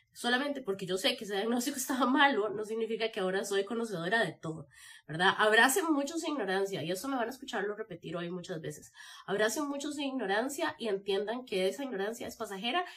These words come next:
en tanto ustedes estén haciendo algo para salir de ella. Eh, así que lamento mucho que esta persona haya tenido tantos, eh, diagnósticos erróneos. Yo también he tenido varios. Sé que ustedes probablemente han tenido una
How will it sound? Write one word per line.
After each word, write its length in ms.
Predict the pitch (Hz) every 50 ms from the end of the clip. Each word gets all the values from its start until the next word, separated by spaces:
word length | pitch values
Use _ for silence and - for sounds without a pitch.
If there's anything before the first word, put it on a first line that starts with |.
| - -
en 180 | - 214 208 190
tanto 240 | 190 202 196 - 190
ustedes 340 | 190 - 208 214 220 269
estén 260 | 262 262 - - 226 220
haciendo 460 | 214 226 220 220 220 214 - - -
algo 280 | 202 214 240 233 233
para 140 | 233 240 -
salir 240 | 220 196 165 165 160
de 120 | 165 175
ella. 280 | 160 165 160 147 - - _ _ _ - - - _ _ -
Eh, 260 | 170 180 180 175 170 165 165 156 - - -
así 200 | 175 - 202 196
que 140 | 202 233 190
lamento 360 | 185 196 202 202 196 - 269
mucho 320 | 240 247 - - 320 302 - _ _ _ _ _
que 100 | - 214
esta 180 | 202 214 214 -
persona 320 | 220 226 220 202 208 196
haya 120 | 202 226
tenido 280 | 220 208 196 190 196 190
tantos, 420 | 190 185 202 196 226 226 226 - -
eh, 200 | - 190 185 175
diagnósticos 520 | 175 170 165 180 185 185 - - 180 190 196
erróneos. 380 | 165 165 196 226 302 320 285
Yo 100 | 190 185
también 360 | - - 190 185 185 196 190 - - _ _ _ -
he 80 | 180 165
tenido 300 | 190 180 180 175 170 165
varios. 380 | 180 208 240 277 277 285 285
Sé 140 | - 202 -
que 100 | 214 214
ustedes 500 | 214 214 - - 196 208 208 208 208 -
probablemente 560 | - 185 175 175 175 196 185 196 254 262 247
han 120 | 226 208 -
tenido 280 | - 196 196 190 185
una 360 | 190 254 269 285 294 - -